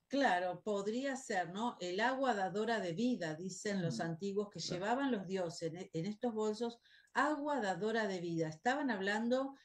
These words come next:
Speaker 1: eh, de un modo hasta, diría yo, poético. Tal vez se estarían refiriendo al A D N.
Speaker 2: Posiblemente. Es una teoría bastante valedera,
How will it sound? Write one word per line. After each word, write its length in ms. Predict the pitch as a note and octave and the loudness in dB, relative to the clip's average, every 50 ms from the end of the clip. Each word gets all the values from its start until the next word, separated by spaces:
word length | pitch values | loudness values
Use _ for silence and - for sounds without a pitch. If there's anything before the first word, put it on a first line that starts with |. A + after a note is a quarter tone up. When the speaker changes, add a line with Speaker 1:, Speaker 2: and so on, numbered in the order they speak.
| - - - _ _ | -20 -20 -20 _ _
Speaker 1:
eh, 220 | - - F#3 F#3 F3+ | -8 -6 -6 -4 -2
de 100 | E3 G#3 | 0 0
un 100 | G#3 G#3+ | 2 4
modo 220 | A#3 B3 B3 B3+ | 4 4 6 4
hasta, 300 | A#3+ A#3 - G#3 F3+ E3+ | 4 2 0 0 0 0
diría 300 | E3+ F3 F3 G3 G#3 G3+ | 0 -2 -2 -2 -2 -2
yo, 260 | G3 - G#3 G3+ - | -2 -2 -4 -4 -2
poético. 760 | F3+ F#3 F#3 G3+ G#3 G3+ - F#3+ E3+ D#3 - E3+ E3 E3 E3 D#3+ | 0 2 4 4 2 2 0 -4 -6 -4 -2 0 0 0 0 0
Tal 200 | - D#3+ D#3+ D#3 | 0 0 0 2
vez 320 | F3+ A#3+ C#4+ C#4+ - - | 2 2 2 0 -2 -10
se 140 | - - G#3 | -10 -8 -8
estarían 460 | E3+ - - E3 E3 F#3 G#3 G#3+ G#3 | -6 -4 -4 -2 -2 0 0 -2 -2
refiriendo 520 | - F3 D#3+ - - D#3 E3+ F#3 F#3+ F#3+ F#3+ | -4 -6 -8 -8 -6 -6 -4 -4 -2 -2 0
al 120 | E3+ E3 | 0 0
A 100 | E3+ F3 | 0 0
D 100 | E3+ E3+ F#3+ | 0 0 0
N. 360 | A#3 B3 G3 D#3 C#3+ C#3+ C#3+ - - _ _ _ | 0 0 0 0 -2 -4 -4 -8 -14 _ _ _
Speaker 2:
Posiblemente. 960 | C3 C3+ - - D#3+ D#3+ D#3 E3 D#3+ E3 E3+ D#3 B2+ - - G#2+ G2+ F2 - | 0 0 4 6 6 8 8 8 8 6 6 6 4 4 2 0 -2 -2 0
Es 220 | - C#3+ C#3 C#3 F3 | -2 -2 0 2 4
una 240 | E3 D3 C3+ A2+ | 4 4 4 4
teoría 260 | - A#2+ A2+ C#3 D3+ C#3+ | 4 2 4 4 6 6
bastante 920 | B2+ A#2 A2+ - - C3+ D3 C#3+ C#3+ C#3+ C#3 C3 B2 A#2 A2 G#2+ F#2+ F2 | 6 4 4 4 2 2 2 2 0 0 2 2 4 4 4 2 0 0
valedera, 880 | F2 F#2+ F#2+ F#2+ F#2+ G2 G2+ A2+ B2+ C3+ C3 B2 B2+ C3+ D3 D3+ D3 - | -2 0 0 0 0 0 0 0 0 2 2 4 4 4 4 4 2 -2